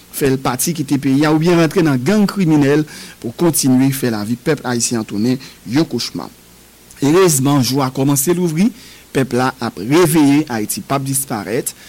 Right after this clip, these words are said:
Viv yon ayiti k ap pwodui manje ak travay nan dinite ak pwogrè pou tout pèp la. Viv OPL. Viv lit pèp ayisyen an. Demen, se vay yon lòt peyi. Nòt sa a pote sinyati Danyo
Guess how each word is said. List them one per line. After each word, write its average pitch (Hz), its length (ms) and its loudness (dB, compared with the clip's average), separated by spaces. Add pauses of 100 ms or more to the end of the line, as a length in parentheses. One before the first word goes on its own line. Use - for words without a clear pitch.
(200)
Viv 147 380 2
yon 156 180 2
ayiti 135 360 0
k 117 100 -4
ap - 100 -10
pwodui 113 300 -4
manje 143 420 2
ak 131 120 -8
travay 117 520 -2
nan 101 160 -8
dinite 139 560 -2
ak 113 160 -8 (120)
pwogrè 131 440 0 (600)
pou 107 120 -10
tout 147 220 -2 (100)
pèp 120 200 -2
la. 160 160 0 (460)
Viv 180 400 2 (100)
OPL. 139 560 2
Viv 123 320 -2
lit 156 500 0
pèp 139 260 -2
ayisyen 117 480 -2 (100)
an. 117 180 -4
Demen, 139 420 2
se 113 180 -2
vay 101 200 -4
yon 92 160 -4
lòt 185 240 0
peyi. 139 340 0 (460)
Nòt 107 160 -12
sa 139 240 -2
a 165 120 0 (260)
pote 123 260 -6
sinyati 110 400 -6
Danyo 113 540 -4